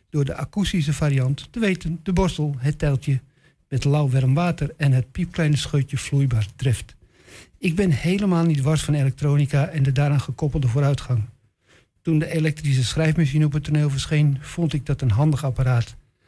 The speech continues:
dat echter wat geluid betreft niet kon tippen aan de sound van een akoestische typemachine. Verder is de computer niet aan mijn aandacht ontsnapt, al poets ik mijn tanden bijvoorbeeld nog wel akoestisch.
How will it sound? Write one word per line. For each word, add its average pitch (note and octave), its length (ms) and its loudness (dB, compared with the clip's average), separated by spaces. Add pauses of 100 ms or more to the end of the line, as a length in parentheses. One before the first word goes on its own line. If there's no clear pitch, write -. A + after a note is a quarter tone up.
(260)
dat C3 180 -2
echter - 280 2
wat C3+ 180 2
geluid C#3+ 340 2
betreft D#3 400 0
niet D3 140 0
kon C3 280 2
tippen - 320 -2
aan D3 120 2
de C3 60 2
sound D#3 320 0
van C3 120 -2
een C3 140 0
akoestische B2 560 0
typemachine. A2+ 540 0 (640)
Verder F#3+ 280 2
is D#3+ 120 2
de D3+ 80 -4
computer G3 460 0
niet F#3+ 160 2
aan D#3+ 100 2
mijn D#3 200 2
aandacht D3 360 0
ontsnapt, B2+ 480 -2 (400)
al C#3 160 -6
poets - 240 -2
ik E3 80 0
mijn C#3 180 4
tanden D#3 340 0
bijvoorbeeld D3+ 440 -2
nog B2 140 -2
wel C#3+ 180 -4
akoestisch. - 540 -4